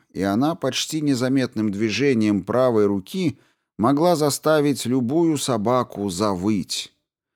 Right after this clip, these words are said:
Временами она выказывала познания в науках и языках совершенно исключительные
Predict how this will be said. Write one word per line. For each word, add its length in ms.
Временами 760
она 280
выказывала 680
познания 760
в 100
науках 720
и 60
языках 760
совершенно 720
исключительные 1000